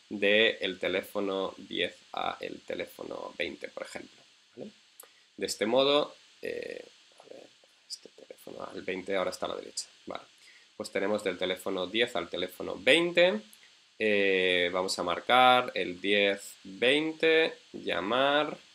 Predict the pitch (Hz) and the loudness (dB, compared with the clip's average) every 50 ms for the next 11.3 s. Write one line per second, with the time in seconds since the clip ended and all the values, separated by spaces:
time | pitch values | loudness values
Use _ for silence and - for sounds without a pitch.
0 | _ _ _ _ _ _ _ _ _ _ - 120 123 123 120 123 - - 76 76 | _ _ _ _ _ _ _ _ _ _ -6 -2 0 0 0 0 -2 -4 -4 -4
1 | 78 80 80 76 - - - - - 95 92 87 90 - - 95 - - - 139 | -4 -4 -4 -6 -4 -4 -4 -6 -4 -4 -4 -6 -6 -6 -6 -6 -6 -4 -4 -2
2 | 131 113 110 117 - - - - 147 - 67 - - - 69 - - - - 92 | 0 0 2 2 0 0 -2 -6 -10 -8 -8 -8 -6 -6 -6 -6 -8 -8 -6 -4
3 | 107 107 - - - - - - 98 - 95 101 - - - - 117 127 139 143 | -2 -2 -2 -4 -8 -10 -8 -8 -6 -6 -6 -6 -6 -6 -4 -2 -2 -2 0 0
4 | 147 151 151 135 - - 98 98 95 92 92 95 - - 101 101 - 98 - - | 0 0 -2 -2 -2 -4 -4 -4 -2 -2 -4 -4 -4 -4 -4 -4 -6 -8 -8 -6
5 | 98 87 - 101 95 92 92 - - 98 101 120 131 139 151 147 139 135 123 117 | -6 -6 -4 -6 -6 -6 -8 -8 -8 -8 -6 -6 -4 -4 -4 -4 -2 -2 0 0
6 | 120 123 120 107 101 - - - 98 110 120 - - - 131 127 127 131 131 - | 0 0 -2 -2 -4 -6 -6 -6 -6 -6 -6 -6 -4 -2 -2 -2 -2 -4 -6 -8
7 | - - - - - - 107 107 - 101 101 101 110 123 - - 127 131 - 131 | -8 -8 -8 -8 -6 -4 -4 -6 -4 -4 -4 -4 -4 -4 -4 -4 -4 -4 -2 -2
8 | 127 120 - - 127 123 127 - - - - - - _ _ - 117 110 - 107 | -2 -2 -4 -4 -4 -4 -4 -6 -8 -16 -20 -20 -20 _ _ -14 -12 -4 -2 0
9 | 101 98 98 98 - 101 95 - - 92 90 87 85 87 - 92 90 - 80 - | 0 0 0 -2 -4 -6 -8 -8 -6 -6 -4 -4 -4 -4 -4 -6 -4 -4 -6 -6
10 | - - - - - - - - - - _ _ _ _ _ - - _ _ _ | -8 -10 -10 -10 -10 -14 -16 -18 -20 -20 _ _ _ _ _ -20 -20 _ _ _
11 | _ _ - - - | _ _ -10 -10 -10